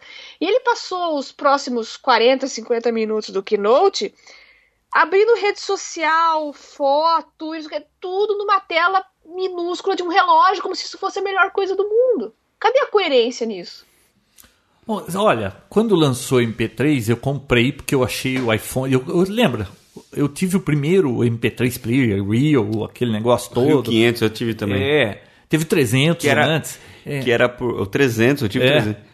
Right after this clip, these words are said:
Speaker 3: que era pela paralela que você transferia.
Speaker 2: Isso. Aí,
Speaker 3: Eram dez minutos
Speaker 2: a
Speaker 3: pra
Speaker 2: Apple
Speaker 3: transferir
Speaker 2: veio,
Speaker 3: uma
Speaker 2: lançou
Speaker 3: música.
Speaker 2: aquele negócio, pô, fez muito bem feito, comprei iPod. Aí ela lançou iPad. Putz, gostei, comprei iPad, adoro meu iPad, não vou ao banheiro sem iPad.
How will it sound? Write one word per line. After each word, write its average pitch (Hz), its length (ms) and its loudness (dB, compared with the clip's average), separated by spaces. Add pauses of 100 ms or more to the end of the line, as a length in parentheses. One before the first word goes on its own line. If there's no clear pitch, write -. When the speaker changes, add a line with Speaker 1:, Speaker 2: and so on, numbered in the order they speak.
(120)
Speaker 3:
que 113 100 -4
era 107 120 0
pela 110 240 -4
paralela 104 720 -2
que 98 100 -16
você 98 300 -8 (180)
transferia. 185 500 0
Speaker 2:
Isso. - 380 -4 (360)
Aí, 180 540 0
Speaker 3:
Eram - 40 -2
dez 143 260 0
minutos 131 280 0
Speaker 2:
a 196 60 2
Speaker 3:
pra 202 120 2
Speaker 2:
Apple - 40 -4
Speaker 3:
transferir 165 300 0
Speaker 2:
veio, 202 100 0
Speaker 3:
uma 175 80 2
Speaker 2:
lançou 160 260 0
Speaker 3:
música. 165 40 -2 (100)
Speaker 2:
aquele 147 60 0
negócio, 139 340 0
pô, 139 260 -4 (200)
fez 151 600 0
muito 143 480 -2
bem 117 160 4
feito, 101 320 -6
comprei 107 500 -6 (140)
iPod. 117 520 -2 (400)
Aí 233 240 0
ela 220 160 0
lançou 196 340 -2
iPad. 113 520 -2 (180)
Putz, 170 320 -6
gostei, 127 560 0
comprei 117 480 -2
iPad, 123 400 0
adoro 123 480 2
meu 120 120 0
iPad, 120 380 -2
não 131 160 -4
vou 123 240 -2
ao 170 60 0
banheiro 131 400 -2
sem 131 180 -6
iPad. 120 360 -10